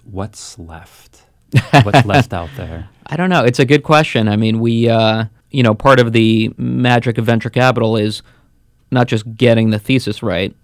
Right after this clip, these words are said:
Speaker 2: but finding the kind of extraordinary company at the right time. If we had met Procore a year earlier, two years earlier, it probably would have been too early. There wouldn't have been enough signal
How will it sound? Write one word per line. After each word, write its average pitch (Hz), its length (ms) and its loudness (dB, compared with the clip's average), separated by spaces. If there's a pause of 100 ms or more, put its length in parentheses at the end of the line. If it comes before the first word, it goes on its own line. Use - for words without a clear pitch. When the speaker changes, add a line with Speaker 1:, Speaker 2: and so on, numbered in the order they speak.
(220)
Speaker 2:
but 120 240 -2
finding 110 640 -2 (720)
the 104 360 -2
kind 107 180 -4
of 104 40 -6
extraordinary 104 480 -4
company 107 300 -4
at 104 80 -6
the 104 80 -8
right 104 180 -4
time. 117 400 -2 (600)
If - 200 -4
we 117 160 4
had 110 120 4
met 110 300 2 (420)
Procore 110 800 0
a - 100 -8
year 117 240 0
earlier, 113 460 -2
two 117 160 -4
years 113 300 0
earlier, 113 480 -4 (440)
it - 440 -10
probably 143 500 0
would 113 160 2
have 107 100 -4
been 107 140 -2
too 113 160 -4
early. 110 280 -2
There 104 140 -6
wouldn't 113 300 -4
have 104 100 -6
been 110 200 -4
enough 107 280 -4
signal 107 640 -6